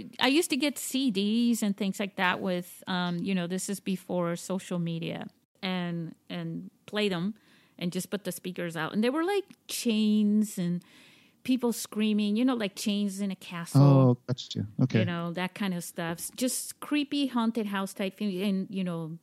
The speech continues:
Speaker 1: the, the zombie sounds and all that. But imagine that, because there's, like, on the steps on the front porch, I would put the, the dry ice coming out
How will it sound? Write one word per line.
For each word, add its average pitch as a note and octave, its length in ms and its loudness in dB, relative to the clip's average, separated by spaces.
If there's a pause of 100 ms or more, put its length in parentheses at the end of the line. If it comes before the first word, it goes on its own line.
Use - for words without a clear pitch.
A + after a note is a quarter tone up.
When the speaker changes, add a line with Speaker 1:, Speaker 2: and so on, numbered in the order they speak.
(220)
Speaker 1:
the, D#3+ 420 -4
the F3+ 80 -4
zombie F3 500 -2
sounds E3 920 -4
and D#3+ 160 -6
all D#3 100 -6
that. D3+ 180 -6
But C#4 120 4
imagine D#4 440 6
that, A3+ 220 2
because A3+ 260 0
there's, G#3 240 0
like, F#3 340 -4 (580)
on G#3 160 4
the F#3+ 80 2
steps A3 420 -2
on B3 80 6
the A3 80 4
front G3+ 300 -2
porch, F3+ 360 -2
I D#3+ 80 -8
would D#3+ 180 -8
put - 200 -10
the, - 260 -8
the E3 120 -10
dry - 320 -6
ice - 600 -6 (200)
coming - 300 -6
out - 180 -6